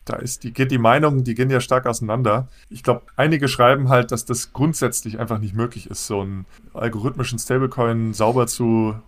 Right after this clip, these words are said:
definieren und zu designen. Dadurch, dass du ja immer ein zweites Asset brauchst, was, äh, dann letztlich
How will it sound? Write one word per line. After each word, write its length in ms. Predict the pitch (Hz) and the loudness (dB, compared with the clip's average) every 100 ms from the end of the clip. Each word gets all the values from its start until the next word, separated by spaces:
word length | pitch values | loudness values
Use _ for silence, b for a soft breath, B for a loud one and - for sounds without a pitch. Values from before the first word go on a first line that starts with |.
| - - _ - 120 | -20 -20 _ -4 -2
definieren 500 | 123 110 120 151 127 | 0 -2 0 0 0
und 120 | 117 | -4
zu 120 | 120 | -6
designen. 600 | 110 98 98 113 151 143 B B B | -6 -2 0 0 0 -6 B B B
Dadurch, 260 | 110 110 110 | -4 -4 -2
dass 160 | 113 | -6
du 100 | - | 0
ja 100 | 113 | 0
immer 260 | 107 127 127 | 2 4 4
ein 120 | 117 | 2
zweites 480 | - 117 127 135 - | 0 2 2 0 -4
Asset 300 | 131 127 117 | -4 -4 -6
brauchst, 480 | 104 110 143 - 113 | 0 2 2 -2 -6
was, 300 | 107 - - | -6 -6 -8
äh, 200 | 107 104 | -8 -6
dann 180 | 110 107 | -6 -4
letztlich 520 | 117 - 113 107 | -6 -4 -6 -6